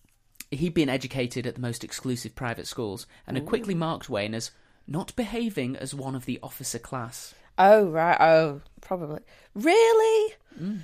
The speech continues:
Speaker 2: I'd imagine the officer class to do drinking, drugs and gambling and
Speaker 1: Well, I think
Speaker 2: fast women.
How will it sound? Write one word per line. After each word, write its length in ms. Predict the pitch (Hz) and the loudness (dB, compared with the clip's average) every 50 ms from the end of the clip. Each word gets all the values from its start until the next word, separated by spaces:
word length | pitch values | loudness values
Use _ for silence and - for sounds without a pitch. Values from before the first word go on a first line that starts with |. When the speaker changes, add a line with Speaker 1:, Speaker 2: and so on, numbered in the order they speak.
| - - _ - | -14 -18 _ -6
Speaker 2:
I'd 180 | 226 269 269 | -6 -4 -4
imagine 320 | 285 196 143 151 - - 165 | -4 -4 -4 -4 -6 -10 -12
the 120 | 156 - | -10 -10
officer 280 | 151 - - 156 - 160 | -10 -10 -12 -12 -12 -12
class 360 | - - 165 143 - - - | -10 -10 -10 -10 -10 -10 -12
to 80 | - 160 | -10 -10
do 200 | - 160 156 151 | -8 -8 -10 -10
drinking, 580 | 151 - 156 147 147 156 - - 156 143 156 147 | -10 -12 -12 -12 -12 -14 -18 -18 -18 -16 -18 -18
drugs 480 | 147 - 160 147 151 _ - - - - | -16 -14 -14 -14 -14 _ -16 -16 -14 -14
and 280 | 156 165 180 151 156 - | -14 -16 -18 -20 -18 -12
gambling 640 | - 160 156 156 160 165 170 - - 147 - - 151 151 | -10 -8 -8 -8 -10 -12 -14 -14 -14 -16 -18 -18 -16 -16
and 220 | - - - - _ _ _ - - - - - - - - - - - - - - - - | -16 -16 -18 -20 _ _ _ -20 -20 -20 -20 -20 -20 -20 -20 -20 -20 -20 -20 -20 -20 -12 -6
Speaker 1:
Well, 100 | 160 151 | -4 -4
I 60 | 147 | -4
think 220 | 143 - 180 185 - | -4 -4 -6 -6 -6
Speaker 2:
fast 460 | - - - 185 - - - - - | -6 -2 -2 -2 -2 -2 -8 -6 -4
women. 440 | 175 175 - 107 - - - 196 | -4 -4 -4 -4 -8 -10 -12 -14